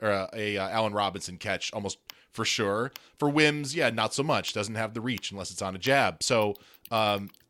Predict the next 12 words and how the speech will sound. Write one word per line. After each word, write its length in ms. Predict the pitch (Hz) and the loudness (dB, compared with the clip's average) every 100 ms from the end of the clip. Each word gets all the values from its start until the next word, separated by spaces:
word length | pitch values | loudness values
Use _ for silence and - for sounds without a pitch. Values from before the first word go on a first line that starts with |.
| - | -6
I, 80 | - _ - | -6 _ 0
honestly, 400 | 170 220 185 139 | 2 2 0 2
like, 300 | 131 120 _ _ _ _ _ _ | 2 0 _ _ _ _ _ _
the 200 | 131 160 | -2 0
other 180 | 170 202 | 0 -2
part 260 | - 156 143 | 0 0 0
of 60 | |
Mitch's 260 | 131 123 117 | -2 -2 0
game 380 | 120 113 110 107 | 0 2 0 -2
that 120 | 110 | -2
I 80 | 107 | 0
thought 280 | 113 107 | 0 -2